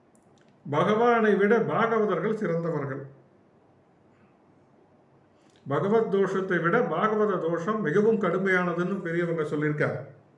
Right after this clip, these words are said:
இந்த இடத்துல இந்த பதம் அதை தான் குறிக்குது.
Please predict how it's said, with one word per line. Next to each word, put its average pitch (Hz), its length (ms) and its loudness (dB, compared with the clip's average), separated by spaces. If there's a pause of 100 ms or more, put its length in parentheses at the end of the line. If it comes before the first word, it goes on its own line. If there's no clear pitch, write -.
(2250)
இந்த 254 160 2 (140)
இடத்துல 240 360 6 (540)
இந்த 208 180 2 (160)
பதம் 208 280 2
அதை 190 220 2
தான் 208 180 2
குறிக்குது. 160 360 2